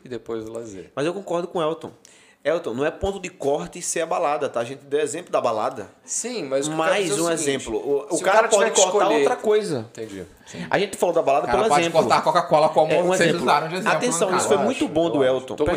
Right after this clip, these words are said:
Speaker 1: gostando de ver a
Speaker 2: atenção.
Speaker 1: sua disposição em cortar a Coca-Cola. Você já tá manifestando interesse.
Speaker 2: Eu gostei muito do Elton. Por quê? Se eu tivesse atendendo o Elton, eu não ia falar da balada. Porque eu, eu teria que identificar que a balada pra ele é primordial.
Speaker 1: Entendi.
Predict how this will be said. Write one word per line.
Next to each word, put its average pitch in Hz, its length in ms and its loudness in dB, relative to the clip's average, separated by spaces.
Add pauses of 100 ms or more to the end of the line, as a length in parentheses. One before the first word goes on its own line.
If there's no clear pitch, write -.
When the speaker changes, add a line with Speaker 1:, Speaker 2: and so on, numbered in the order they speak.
(120)
Speaker 1:
gostando 196 80 2
de - 80 -4
ver 214 60 2
a 214 40 6
Speaker 2:
atenção. - 100 0
Speaker 1:
sua 202 100 -2
disposição 185 440 -8
em 170 60 -10
cortar 165 240 -4
a - 20 -10
Coca-Cola. 160 420 -2
Você - 120 -12
já 117 80 -4
tá 135 120 -6
manifestando 139 460 -6
interesse. 135 500 -8 (460)
Speaker 2:
Eu 139 80 0
gostei 170 240 2
muito 196 240 -2
do 139 100 0
Elton. 90 280 -4 (100)
Por 160 160 -2
quê? 104 220 -2 (560)
Se - 180 -2
eu - 60 -4
tivesse 175 480 -4
atendendo 117 340 -4
o 107 60 -2
Elton, 139 240 -2
eu 151 40 -4
não 185 60 -4
ia 208 80 -2
falar 190 160 -4
da 202 60 -4
balada. 156 320 -4
Porque - 280 -6
eu, 180 200 -2
eu 143 180 0
teria 175 720 -2 (120)
que 175 160 -6
identificar 202 520 -2
que - 80 -4
a 190 40 -4
balada 170 220 0
pra 165 160 -2
ele 175 120 -2
é 185 140 -4
primordial. 202 680 -4
Speaker 1:
Entendi. - 240 -20